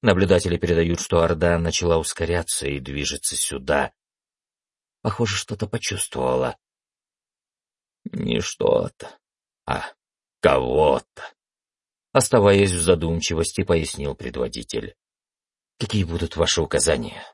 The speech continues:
мастер?» «Пока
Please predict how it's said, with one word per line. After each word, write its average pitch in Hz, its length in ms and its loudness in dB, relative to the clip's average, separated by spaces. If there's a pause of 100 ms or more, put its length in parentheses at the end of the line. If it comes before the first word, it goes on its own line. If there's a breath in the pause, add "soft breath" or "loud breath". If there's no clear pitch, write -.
(180)
мастер?» - 520 -6 (1080)
«Пока - 960 -2